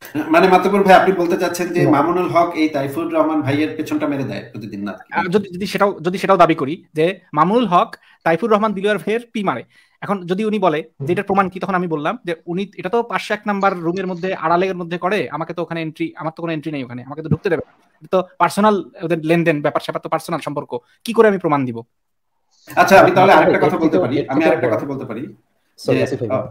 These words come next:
Speaker 1: স-, sorry, সরি, বলেন, আ, সাবলটন ভাই।
Speaker 3: না, এখানে কিন্তু, আ, মাতু ভাই, মাতু ভাই যেরকম বললো যে প্রমাণ যদি কেউ চায়, like, প্রমাণ চাইলো, কিন্তু আপনি,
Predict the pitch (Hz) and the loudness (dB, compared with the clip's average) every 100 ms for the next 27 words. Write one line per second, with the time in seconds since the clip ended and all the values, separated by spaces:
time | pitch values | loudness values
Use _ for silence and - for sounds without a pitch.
0 | - - - - 156 151 123 123 104 - | -14 -18 -6 0 0 0 -4 -4 -6 -10
1 | - 101 - 117 110 107 92 _ _ - | -18 -16 -10 -8 -8 -14 -18 _ _ -2
2 | 139 - 139 165 170 175 165 175 - 117 | 0 0 -2 -4 -4 -6 -2 -4 -2 -4
3 | 113 127 135 151 160 139 127 131 151 131 | -4 -4 -4 -2 -2 -2 -6 -4 -4 -4
4 | 135 127 117 104 104 107 135 147 151 143 | -4 -4 -6 -6 -6 -4 0 0 0 -2
5 | 151 139 - 123 101 101 _ 143 139 156 | 0 0 0 0 0 -6 _ -2 0 -2
6 | 156 _ - 131 135 104 123 127 127 131 | -6 _ 2 2 2 -2 -4 -4 -2 -2
7 | 160 | 0